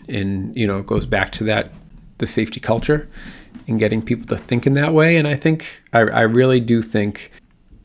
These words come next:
being precise and not just piling stuff on to pile it on goes a long way,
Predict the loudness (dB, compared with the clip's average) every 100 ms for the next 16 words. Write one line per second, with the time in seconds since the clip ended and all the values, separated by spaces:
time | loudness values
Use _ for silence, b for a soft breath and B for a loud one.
0 | -20 -12 2 4 4 2 -2 0 0 0
1 | -4 -8 -8 -4 0 0 0 -4 -6 0
2 | 0 0 -10 -14 -16 -10 -4 -2 0 -2
3 | -2 -4 -2 -2 -2 -4 -6 -6 -6 -4
4 | -4 -4 -4 -6 -4 -2 -2 0 0 2
5 | 4 6 4